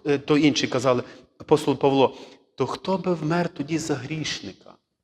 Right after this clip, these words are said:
Ісус помер за грішника,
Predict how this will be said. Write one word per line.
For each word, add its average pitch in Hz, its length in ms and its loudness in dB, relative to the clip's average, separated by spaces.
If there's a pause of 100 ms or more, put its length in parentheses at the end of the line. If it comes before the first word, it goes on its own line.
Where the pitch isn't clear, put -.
(540)
Ісус - 520 0
помер 101 400 -4
за 98 160 -6
грішника, - 680 -10